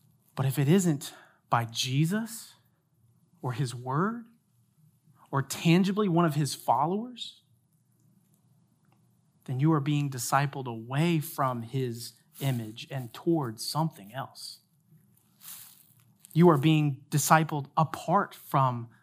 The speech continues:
the gospel and with some other source material. If I can help you do anything ahead of our time tonight, it would be to help you recognize the real position you may be in,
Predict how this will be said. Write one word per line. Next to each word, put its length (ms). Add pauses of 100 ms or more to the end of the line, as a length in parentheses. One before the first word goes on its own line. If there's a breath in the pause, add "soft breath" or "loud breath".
(160 soft breath)
the 100
gospel 640
and 160
with 400
some 560
other 380 (240)
source 460
material. 520 (2250)
If 320
I 80
can 100
help 240
you 60
do 260 (160)
anything 540
ahead 460
of 200
our 140
time 520
tonight, 460 (240 loud breath)
it 60
would 180
be 140
to 80
help 280
you 160
recognize 840
the 120
real 600
position 640
you 160
may 320
be 320
in, 140